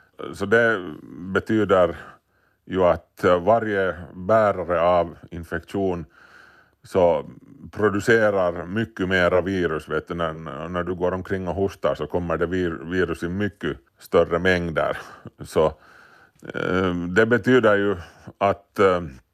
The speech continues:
man ska vara mycket försiktigare än förr med, med att röra sig bland folk, och man ska vara noggrannare med att använda munskydd. Och det där, jag skulle nog personligen redan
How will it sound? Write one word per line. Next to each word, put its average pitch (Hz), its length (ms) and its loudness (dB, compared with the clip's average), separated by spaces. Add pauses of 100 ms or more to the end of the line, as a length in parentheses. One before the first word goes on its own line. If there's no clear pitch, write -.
(580)
man 107 220 0
ska 104 180 4
vara 101 440 4 (140)
mycket 92 720 -2 (280)
försiktigare 98 760 2
än 87 120 -4
förr 98 300 2
med, 78 380 -2
med 80 240 -6
att - 260 -10
röra 78 260 2
sig 73 160 -6
bland 73 220 -8
folk, 71 300 -4
och 73 60 -10
man 76 120 -8
ska - 140 -12
vara 80 160 -2
noggrannare 76 580 -6
med 71 340 -2
att 73 100 2
använda 76 560 0 (160)
munskydd. 71 840 -6 (600)
Och - 420 -4
det 87 100 6
där, 82 480 0 (140)
jag 92 140 2
skulle 95 180 -4
nog 85 280 -2
personligen 85 760 0 (380)
redan 82 380 -2